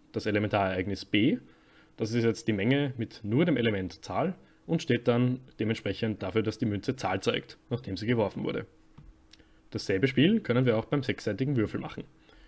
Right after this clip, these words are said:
Wir wissen, dass es sechs mögliche Ergebnisse gibt und hier haben wir auch ein Beispiel gegeben, und zwar das Ereignis G. Also diesmal ist es kein Elementarereignis mehr, weil in der Menge mehrere Elemente vorhanden sind. In diesem Fall sind das die Ergebnisse zwei, vier und sechs.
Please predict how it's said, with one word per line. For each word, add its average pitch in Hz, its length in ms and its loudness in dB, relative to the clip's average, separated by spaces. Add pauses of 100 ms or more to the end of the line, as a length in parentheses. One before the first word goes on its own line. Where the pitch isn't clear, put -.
(140)
Wir 104 140 2
wissen, 143 260 4
dass 131 140 2
es 110 120 -2
sechs 104 240 0
mögliche 98 280 0
Ergebnisse 98 420 -2
gibt 202 340 -4 (400)
und - 320 2 (480)
hier 135 100 8
haben 127 100 6
wir 101 100 2
auch 104 80 2
ein 139 60 2
Beispiel 120 320 0
gegeben, 120 340 2
und 107 140 -4
zwar 98 240 0
das 98 180 -6
Ereignis 104 580 0
G. 123 260 4 (420)
Also - 160 -4
diesmal 123 260 2
ist 104 80 -2
es 104 100 -4
kein 107 200 0
Elementarereignis 101 840 -2
mehr, 135 300 0 (200)
weil 104 180 2
in 117 60 2
der 110 120 0
Menge 107 340 2
mehrere 101 320 4
Elemente 90 420 -4
vorhanden 92 280 -6
sind. 156 240 0 (720)
In 98 60 -8
diesem 127 200 2
Fall 123 320 4
sind - 180 0
das 127 100 0
die 123 100 2
Ergebnisse 113 600 0
zwei, 98 360 -2
vier 101 420 -2
und 98 100 -12
sechs. - 380 -2